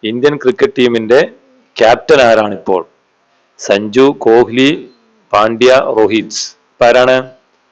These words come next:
രോഹിത് ശർമ്മ. ഓക്കെ, അപ്പൊ ഇത്രയാണ് ഈ വർഷത്തെ അലിഫിന്റെ ക്വസ്റ്റ്യൻ പേപ്പർ. അപ്പൊ നിങ്ങൾ ഇതിന് ശേഷം ഇനി നിങ്ങളുടെ സബ് ജില്ലാ തല മത്സരം നടക്കുമ്പോൾ അതിന്റെ ക്വസ്റ്റ്യൻ പേപ്പർ എന്തിൽ വരും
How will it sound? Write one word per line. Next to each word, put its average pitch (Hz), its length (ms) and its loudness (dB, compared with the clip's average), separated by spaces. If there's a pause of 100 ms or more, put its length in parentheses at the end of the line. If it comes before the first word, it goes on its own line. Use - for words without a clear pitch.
(560)
രോഹിത് 101 260 -4
ശർമ്മ. 90 280 -6 (760)
ഓക്കെ, 117 200 0
അപ്പൊ - 640 -8
ഇത്രയാണ് 123 720 0 (600)
ഈ 107 100 -4
വർഷത്തെ 123 440 0
അലിഫിന്റെ 104 560 -8
ക്വസ്റ്റ്യൻ 101 300 -8
പേപ്പർ. 101 260 -2 (680)
അപ്പൊ 104 140 -6
നിങ്ങൾ 101 240 -4
ഇതിന് 135 300 -4
ശേഷം 110 320 -2
ഇനി 120 220 -4 (1040)
നിങ്ങളുടെ 107 260 0
സബ് 101 220 -2
ജില്ലാ 120 240 2
തല 120 160 4
മത്സരം 113 320 -4
നടക്കുമ്പോൾ 110 340 -4
അതിന്റെ 104 260 -4
ക്വസ്റ്റ്യൻ 107 260 -6
പേപ്പർ 104 180 -6
എന്തിൽ 101 180 -12
വരും 101 360 -6